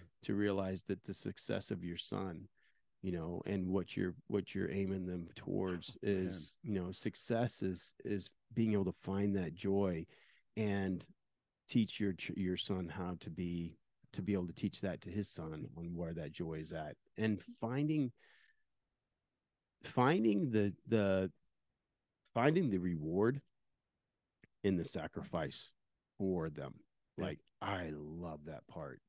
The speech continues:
Speaker 1: I've, there's such a, a great part. One of the greatest parts about being a dad, right, is getting to the point and the understanding that you find the joy in my own sacrifice,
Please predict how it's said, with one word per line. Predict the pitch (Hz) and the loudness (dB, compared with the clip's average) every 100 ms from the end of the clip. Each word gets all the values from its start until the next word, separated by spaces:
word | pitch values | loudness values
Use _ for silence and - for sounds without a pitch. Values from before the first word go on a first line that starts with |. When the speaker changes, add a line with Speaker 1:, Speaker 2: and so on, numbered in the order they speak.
| _ _ - | _ _ 6
Speaker 1:
I've, | 123 101 - _ - _ - | 6 6 -2 _ -20 _ 10
there's | 131 117 | 10 10
such | - - - 127 - | 4 2 6 8 8
a, | 151 - _ _ _ _ _ - | 6 6 _ _ _ _ _ -2
a | |
great | 98 82 104 113 - | -2 2 6 6 4
part. | - 90 85 - _ _ _ _ _ _ _ _ | 0 0 0 -4 _ _ _ _ _ _ _ _
One | 127 143 | 6 6
of | |
the | 110 | 8
greatest | 98 85 | 4 2
parts | - 85 - | 0 -2 -2
about | 78 80 | -6 -4
being | 90 78 | -4 -4
a | 78 | -4
dad, | 76 69 - - _ _ _ _ _ - | -6 -8 -10 -18 _ _ _ _ _ -6
right, | 92 92 87 - | -2 0 -2 -4
is | 92 | -2
getting | 92 127 120 | 4 4 4
to | |
the | 104 | 0
point | 87 107 107 - | 0 4 4 2
and | 87 | -2
the | 98 | 0
understanding | 95 85 101 95 98 92 90 _ _ - | 0 -2 -2 0 0 -2 -6 _ _ -6
that | 101 80 - | -2 -2 0
you | 202 | 0
find | - - 101 104 | 0 0 2 2
the | 92 | 2
joy | 80 95 92 92 90 | -2 0 0 0 -2
in | 95 | -4
my | 92 87 | -4 -4
own | 82 85 | -6 -6
sacrifice, | - 80 - 76 60 57 - | -6 -8 -10 -14 -12 -12 -14